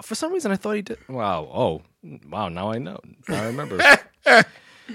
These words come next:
Speaker 1: But he's done better work since then. <laughs>
Speaker 2: I would hope so.
Speaker 1: Yeah. So, uh, so yes, I encourage people to check out Black Lightning. It's on C W Tuesdays at nine P M. It's a,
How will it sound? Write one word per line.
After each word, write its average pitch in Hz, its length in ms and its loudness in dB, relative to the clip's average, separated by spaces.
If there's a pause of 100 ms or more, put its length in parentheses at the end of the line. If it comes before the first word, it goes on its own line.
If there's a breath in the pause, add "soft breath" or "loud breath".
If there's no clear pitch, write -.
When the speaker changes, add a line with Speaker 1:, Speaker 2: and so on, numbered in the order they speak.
(160)
Speaker 1:
But 151 200 10
he's 175 180 8
done 190 180 10
better 170 220 10
work 160 240 8
since 151 260 2
then. 92 320 0 (100)
<laughs> - 100 -2
Speaker 2:
I 220 420 6
would 190 200 -8
hope 165 280 -10
so. 135 340 -14 (140)
Speaker 1:
Yeah. 107 340 2
So, 127 540 6
uh, 117 320 4
so - 140 2
yes, 156 220 4
I 120 100 6
encourage 135 340 4
people 135 220 0
to 107 80 2
check - 280 -2
out 107 220 0
Black 107 280 0
Lightning. 107 400 -2
It's 95 160 -4
on 104 140 0
C 123 300 -2
W 110 640 2
Tuesdays 117 680 -2
at 98 160 -8
nine 98 260 -6
P 90 240 -6
M. 80 420 -10
It's 107 180 -4
a, 95 80 2